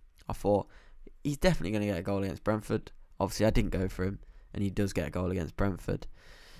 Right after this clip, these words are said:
I just need to start taking my own advice, and I think I need to start taking more risks with it. I ca-, I play it too safe sometimes. Like, I've, I just kinda go for the players that are recommended.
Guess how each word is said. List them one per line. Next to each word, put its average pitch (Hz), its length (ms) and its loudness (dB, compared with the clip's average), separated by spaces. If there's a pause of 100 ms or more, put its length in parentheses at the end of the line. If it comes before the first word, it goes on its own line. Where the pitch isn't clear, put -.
(720)
I - 100 2
just 127 120 4
need 170 120 6
to - 40 2
start 107 240 4
taking 101 220 0
my 98 140 0
own 95 100 -2
advice, 101 460 0
and 107 80 0
I 107 40 2
think 156 220 2
I 160 40 4
need 143 120 4
to - 60 -2
start - 280 4
taking 110 280 -2
more 101 180 4
risks - 400 -2
with 90 160 -2
it. 80 160 -2
I 110 180 0
ca-, - 140 -8 (340)
I 87 60 -6
play 143 240 4
it - 80 -2
too 127 200 0
safe 113 360 0
sometimes. 98 880 -10
Like, 87 120 -2
I've, 104 240 -2 (100)
I 98 100 -4
just - 200 -6
kinda 113 200 -2
go 107 240 2
for 92 100 -6
the - 100 -2
players 104 360 6
that 104 100 -4
are 95 80 -2
recommended. 101 640 -4